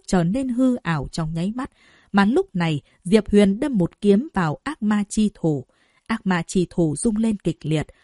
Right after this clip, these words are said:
xuất hiện rất nhiều vết nứt. Mà lúc này, Diệp Huyền đột nhiên gầm lên giận dữ, cầm kiếm xoay mạnh. Ác ma chi thủ kia nổ tung ngay tức khắc,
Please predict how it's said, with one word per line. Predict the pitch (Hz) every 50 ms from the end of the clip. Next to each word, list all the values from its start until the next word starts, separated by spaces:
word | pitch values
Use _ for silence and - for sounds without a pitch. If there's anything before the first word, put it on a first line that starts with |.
| _ -
xuất | - - 349 - _
hiện | - 202 190 - -
rất | - 226 - -
nhiều | 185 165 143 - -
vết | - 240 262 - 247
nứt. | 269 302 - _ _ _ _ _ _
Mà | - 202 196
lúc | 208 262 370 392 - -
này, | 190 170 170 160 143 - _ -
Diệp | 180 170 220 214 - -
Huyền | 208 208 196
đột | 185 202 196 - -
nhiên | 277 311 294 277
gầm | 214 196 180 170 170
lên | 196 262 269 247 214
giận | - 165 123 -
dữ, | - - 180 185 - 311 349 - -
cầm | 190 185 165 156
kiếm | - - 190 185 233 311
xoay | - - 269 247 240 214
mạnh. | 170 160 151 - - _ _ _ _ _ _ _ _ _ _ _ _ _ _ _ _ _ _ _ _ _ _
Ác | - 202 214 - -
ma | 170 170 170 170 170 165 -
chi | - - 190 -
thủ | - - 165 147 - _ -
kia | 190 190 185
nổ | 170 165 160 175 156 147
tung | - - 208 208 185 185
ngay | 196 180 165 -
tức | 262 285 _ _
khắc, | - 262 269